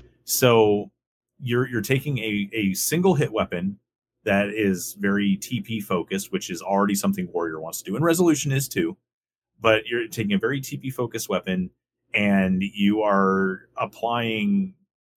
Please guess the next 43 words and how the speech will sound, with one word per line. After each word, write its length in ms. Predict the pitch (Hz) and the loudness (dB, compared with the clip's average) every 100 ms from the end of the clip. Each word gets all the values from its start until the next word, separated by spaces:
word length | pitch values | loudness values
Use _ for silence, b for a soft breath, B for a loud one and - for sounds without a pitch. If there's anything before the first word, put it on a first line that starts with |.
| _ _ - | _ _ -2
all 240 | 123 160 | 2 4
of 100 | 185 | 4
these 180 | 131 107 | 2 -2
buffs 360 | - 104 98 92 | 0 0 0 -4
on 160 | 90 | -6
yourself 400 | 87 85 87 80 | -8 -10 -8 -8
already, 540 | 80 82 80 82 85 - - | -8 -12 -14 -16 -20 -16 -6
and, 560 | 98 92 92 92 90 98 | -4 -4 -6 -8 -10 -6
you 160 | 101 | -4
know, 80 | 95 | -2
you're 200 | 95 98 | 0 0
reaching 400 | 101 113 113 113 | 0 0 -2 0
whatever 240 | 104 98 101 | 0 2 2
accuracy 320 | 110 - 98 | 0 -6 -6
cap 220 | 90 82 | -4 -6
you 80 | 85 | -8
need, 260 | 80 82 82 _ _ _ - | -10 -12 -12 _ _ _ -6
and 300 | 110 104 98 | -2 0 2
that 180 | 110 135 | 2 2
weapon 220 | 139 147 | 2 2
is 100 | 117 | 0
gonna 200 | 113 104 | 0 -2
consistently 680 | - 95 - 127 151 - 107 | 0 -2 0 -4 -4 -10 -8
pump 280 | 107 98 92 | -2 -2 0
out 180 | 87 | -2
a 80 | 85 - | -2 -6
higher 400 | - 117 101 90 | -2 0 0 0
number 520 | 113 139 82 73 - _ _ _ - | 0 -2 -2 -6 -14 _ _ _ -4
than 460 | 107 101 101 98 95 | 0 2 4 2 0
rolling 440 | 107 107 107 113 | -2 0 2 2
the 80 | 101 | 0
dice 340 | 92 87 85 92 | 0 -4 -6 -8
with 120 | 87 | -8
Resolution. 520 | 82 78 87 113 95 | -8 -6 -4 -4 -4
Like, 160 | 80 85 | -10 0
Resolution 600 | 113 120 147 131 113 95 | 0 2 2 2 2 4
may 120 | 95 95 | 4 2
have 180 | 98 | 0
the 80 | 90 | -4
ability 340 | 82 82 87 85 | -6 -6 -6 -8
to 80 | - | -10
spike 380 | - 82 92 | -8 -6 -6
higher, 380 | - 147 175 196 | -4 -2 2 2